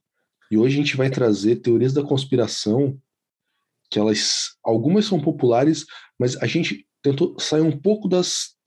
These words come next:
mais populares, assim, a gente tentou pegar umas pouco menos.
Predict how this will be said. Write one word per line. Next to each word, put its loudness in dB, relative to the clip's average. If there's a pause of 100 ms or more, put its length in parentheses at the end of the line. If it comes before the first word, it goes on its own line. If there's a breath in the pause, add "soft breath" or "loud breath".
mais 0
populares, -2
assim, -4
a -6
gente -10
tentou -6
pegar -2
umas -8 (680)
pouco -4
menos. -8